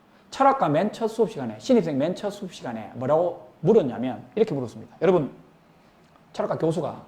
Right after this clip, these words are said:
철학이 뭡니까?" 뭡니까? 물었어. 그러니까 똑똑한 학생들이겠지. A 학생이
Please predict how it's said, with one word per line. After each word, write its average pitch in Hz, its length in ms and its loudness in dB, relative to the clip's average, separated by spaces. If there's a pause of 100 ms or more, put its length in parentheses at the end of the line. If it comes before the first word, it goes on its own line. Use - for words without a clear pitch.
(840)
철학이 220 300 0
뭡니까?" 160 600 0 (3250)
뭡니까? 135 320 -4
물었어. 147 340 -2 (1300)
그러니까 147 260 -4
똑똑한 180 340 0
학생들이겠지. 165 1120 0 (720)
A 196 120 8
학생이 117 520 -4